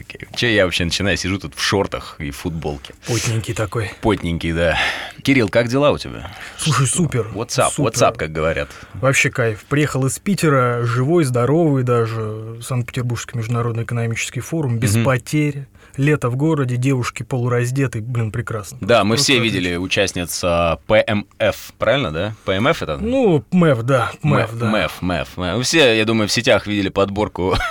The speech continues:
Speaker 1: <laughs> участниц, э, Международного экономического форума в Санкт-Петербурге. Кирилл, расскажи, пожалуйста, что ты там делал, а, кроме, понятное дело, участниц? <laughs>
Speaker 2: Не, не, вот знаешь, слушай, по поводу участниц, это вот такой, знаешь, никогда такого не было, и вот опять.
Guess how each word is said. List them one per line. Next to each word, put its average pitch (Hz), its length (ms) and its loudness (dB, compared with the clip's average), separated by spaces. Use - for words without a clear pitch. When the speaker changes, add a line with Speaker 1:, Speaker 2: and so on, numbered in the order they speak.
Speaker 1:
<laughs> 175 200 4
участниц, 127 840 4
э, 92 340 4
Международного 98 500 2
экономического 92 500 -2
форума 92 460 0
в - 40 -6
Санкт-Петербурге. 87 1000 -6
Кирилл, 127 260 4
расскажи, 135 280 0
пожалуйста, 120 420 2
что - 280 0
ты 131 140 2
там 110 300 2
делал, 95 500 2
а, 87 360 2
кроме, 107 400 2
понятное 87 480 -2
дело, 78 500 -8
участниц? 87 760 -4
<laughs> - 80 -20
Speaker 2:
Не, 147 760 4
не, 170 140 2
вот 131 140 2
знаешь, 165 220 2
слушай, 135 280 -2
по - 140 -2
поводу 151 360 2
участниц, 131 600 0
это 127 200 -4
вот 123 160 -2
такой, 127 300 -2
знаешь, 135 260 0
никогда 139 420 2
такого 131 360 0
не 151 140 2
было, 123 200 0
и 113 60 0
вот 123 200 -2
опять. 117 320 -6